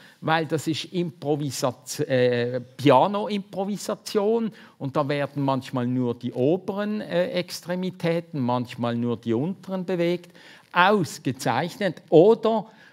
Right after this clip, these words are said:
runde, fließende Bewegungen aus dem chinesischen Schattenboxen. Das ist Koordination,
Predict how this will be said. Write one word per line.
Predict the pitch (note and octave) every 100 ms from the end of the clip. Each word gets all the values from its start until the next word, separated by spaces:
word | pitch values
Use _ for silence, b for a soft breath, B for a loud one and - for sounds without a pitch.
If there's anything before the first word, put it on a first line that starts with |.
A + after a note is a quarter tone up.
| B
runde, | - A#2+ D#3+ F#3 G#3+ F#3+ F#3
fließende | - - F#3 D#3+ F#3+ - - G3+ F3 -
Bewegungen | B2 A#2+ B2 E3 E3+ D#3 D3+ D3+ D3+ - -
aus | C3 C3 C3 -
dem | B2 A#2
chinesischen | - A#2+ A#2 A#2 C#3+ - C#3 - A#2
Schattenboxen. | - A#2 - - C#3+ B2+ A#2 F#2+ - G2 F#2
Das | A#2 -
ist | A#2 - -
Koordination, | D3 E3+ F#3+ - F#3 F#3 F#3 - F3+ E3+ F3+ F#3